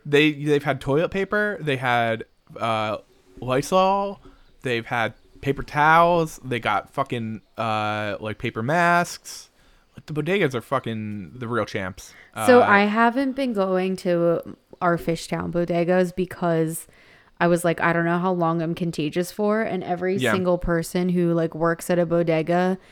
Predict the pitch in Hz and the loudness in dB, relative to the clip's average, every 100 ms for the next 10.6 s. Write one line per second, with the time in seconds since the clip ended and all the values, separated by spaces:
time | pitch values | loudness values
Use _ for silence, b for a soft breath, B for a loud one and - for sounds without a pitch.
0 | b b b 185 170 175 175 202 196 202 | b b b 0 2 0 0 0 2 4
1 | 208 214 - 180 170 180 180 180 185 185 | 2 0 -2 -2 0 0 2 4 4 2
2 | 185 175 - 165 - 175 165 170 175 165 | 0 -4 -4 -8 -4 0 2 2 0 0
3 | 175 175 175 165 160 - 160 175 214 247 | 0 0 0 -2 -2 -4 0 2 2 0
4 | B B B - 190 180 180 175 117 160 | B B B -4 2 4 6 6 6 2
5 | - 147 156 175 185 175 175 170 156 156 | 0 2 2 2 2 2 2 2 0 0
6 | 170 - 175 165 170 156 - 160 156 151 | 0 0 -2 0 -2 -2 -2 0 0 -2
7 | - - 156 156 - - 165 147 151 156 | -10 -2 -2 -2 -6 -4 0 0 0 -2
8 | 151 - - 151 165 170 170 143 160 165 | -4 -6 -8 -8 -8 -8 -4 -4 -4 -4
9 | - - - 123 - - _ _ _ _ | -6 -8 -8 -10 -10 -20 _ _ _ _
10 | _ _ _ _ _ 135 | _ _ _ _ _ -6